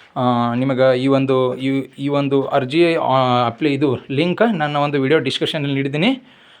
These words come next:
ಮ-, ಅಲ್ಲಿ ಹೋಗಿ ನೀವು ಕ್ಲಿಕ್ ಮಾಡಿ ನೀವು ಅದನ್ನು ತುಂಬ್ಕೋಬೋದು. ಅಥವಾ ನಿಮಗೆ ಗೊತ್ತಾಗ್ಲಿಕ್ಕೆ ಅಂದ್ರೆ ನಾನು Telegram ಲಿಂಕ್ ನೀಡಿದ್ದೇನೆ, ಅದನ್ನು ನೀವು ಕ-, ಕ್ಲಿಕ್ ಮಾಡಿ ನನ್ನ Telegram ಚಾನಲನ್ನು ನೀವು ಜಾಯಿನ್ ಆಗಿ ನನಗೆ ಸಂಪರ್ಕಿಸಿದರೆ ನಾನು ನಿಮಗೆ ಯಾವ ಥರ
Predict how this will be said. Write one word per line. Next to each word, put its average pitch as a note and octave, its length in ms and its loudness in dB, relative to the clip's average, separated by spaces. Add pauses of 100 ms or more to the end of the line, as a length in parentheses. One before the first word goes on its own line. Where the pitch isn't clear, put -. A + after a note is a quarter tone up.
(140)
ಮ-, D3 80 -2
ಅಲ್ಲಿ C3+ 240 2
ಹೋಗಿ C3+ 200 0
ನೀವು G#3+ 380 0 (160)
ಕ್ಲಿಕ್ G#3 220 -4
ಮಾಡಿ C3+ 160 2
ನೀವು F#3+ 380 -2 (140)
ಅದನ್ನು C#3 240 -2
ತುಂಬ್ಕೋಬೋದು. D#3+ 440 2
ಅಥವಾ F#3 300 2
ನಿಮಗೆ F3+ 200 -2
ಗೊತ್ತಾಗ್ಲಿಕ್ಕೆ E3+ 420 2
ಅಂದ್ರೆ E3+ 180 0
ನಾನು F3 140 0
Telegram D#3 400 2
ಲಿಂಕ್ D#3 140 -4
ನೀಡಿದ್ದೇನೆ, D#3+ 300 0
ಅದನ್ನು D3 220 0
ನೀವು A#3 320 -2 (220)
ಕ-, C#3 280 0
ಕ್ಲಿಕ್ E3 240 -2
ಮಾಡಿ D#3 280 2
ನನ್ನ F3 140 -2
Telegram D3+ 380 0
ಚಾನಲನ್ನು D3 640 -2 (220)
ನೀವು G#3+ 400 -2 (180)
ಜಾಯಿನ್ D#3 300 0
ಆಗಿ D#3+ 160 0
ನನಗೆ E3+ 260 -2
ಸಂಪರ್ಕಿಸಿದರೆ D3+ 560 -2
ನಾನು D#3 240 0
ನಿಮಗೆ D3 260 0
ಯಾವ C#3+ 180 2
ಥರ C#3+ 160 -2